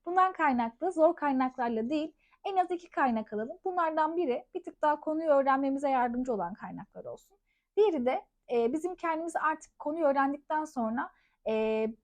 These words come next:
bilgilerimizi ölçecek seviyede bir zor kaynak olabilir. Tabii bu sizin seviyenize bağlı. Eğer, e, öğrenci zor kaynaklarla ilgili soru çözmekte bir sıkıntı yaşamıyorsa bir tanesi orta seviye, diğeri zor bir seviye kaynak olabilir tabii ki.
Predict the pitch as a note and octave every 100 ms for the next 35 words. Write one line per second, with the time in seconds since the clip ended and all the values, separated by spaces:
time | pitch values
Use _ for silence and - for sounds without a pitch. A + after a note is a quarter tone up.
0 | - D4 D4+ D#4+ F4 F4 C#4+ C#4 - D4
1 | - C4 A3+ A3 E4+ F#4 F4 F4+ E4+ C#4
2 | B3 E4 - C#4 G#3+ - - - C4+ C#4
3 | E4 C#4+ D4 D#4+ D#4 C#4 C4 B3+ B3 A3
4 | F3 F#3+ C4+ G#4 _ _ _ C#4 D#4 D#4
5 | D#4+ - A#3 A#3+ C4+ C#4+ D4 D4+ D4+ C#4
6 | C#4+ D4 B3+ B3+ C4 C#4 C#4 G#3 A3 A3
7 | G3+ - _ _ C4 D4 D4 A#3+ A3 -
8 | A#3 B3+ C4 - B3 A3 A3+ D#4 C4+ F#3+
9 | A3 D#4 F4 - F#4+ F#4+ A#3+ A#3 - D4
10 | D#4+ E4+ - C#4 D4 F#4 F4 D4+ E4+ D#4+
11 | D4+ D4+ C4+ D4 - B3+ C#4+ D4 A#3+ D#4+
12 | - C4 A#3 B3 B3 A3 G#3 - G4